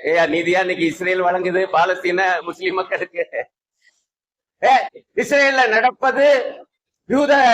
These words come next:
அந்த வெறி ஆட்சி தான். அனைத்து யூதர்களையும் குறை சொல்லவில்லை, ஆனால் இஸ்ரேலிய யூத வெறி ஆட்சியாளர்கள் பாலஸ்தீன முஸ்லிம்களுக்கு எத்தகைய கொடூரங்களை இழைக்கிறார்கள் என்பதை நாம் தினசரி பார்த்துக் கொண்டிருக்கிறோம்.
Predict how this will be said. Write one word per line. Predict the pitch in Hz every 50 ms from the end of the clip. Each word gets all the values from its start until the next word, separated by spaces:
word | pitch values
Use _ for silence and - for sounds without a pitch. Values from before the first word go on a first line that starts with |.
| 220 202 175 - - -
அந்த | 208 233 233 233 233 220 208 190 185 185 180
வெறி | 185 220 247 262 302 285
ஆட்சி | 254 233 226 - 220 196
தான். | 180 156 139 120 - - _ _ _ - 180
அனைத்து | 175 175 180 214 262 262 - 294
யூதர்களையும் | 294 294 302 302 302 277 269 277 285 285 269 226
குறை | 262 254 247
சொல்லவில்லை, | 233 214 202 180 170 151 143 131 123 110 - - _ _ _ _ _ _ _ - - - _ _ -
ஆனால் | 285 294 277 254 220
இஸ்ரேலிய | 226 240 233 - 311 320 330 320 311 311 320 311 233
யூத | 254 285 311 311 311 302
வெறி | 285 233 277 - -
ஆட்சியாளர்கள் | 277 277 277 - - 269 254 240 208 190 - 160 160 135 - - _ _ _ _ _ _ _ _ _ _ _ _ _ _ _
பாலஸ்தீன | 233 247 294 311 311 302 302 302 311 311 311 285
முஸ்லிம்களுக்கு | 247 233 - 294 320 302 302 294 285 269 269 - 277
எத்தகைய | 233 220 220 - 311 311 302 311 330 330
கொடூரங்களை | - 302 294 311 302 294 302 262 269 277 254
இழைக்கிறார்கள் | 214 208 233 285 285 285 302 294 285 269 247 254 254
என்பதை | 247 247 247 226 220
நாம் | 220 202 170 - _ _ _
தினசரி | 220 240 277 285 302 311 320
பார்த்துக் | 285 254 226 - - - -
கொண்டிருக்கிறோம். | 175 147 143 123 120 - 143 131 98 -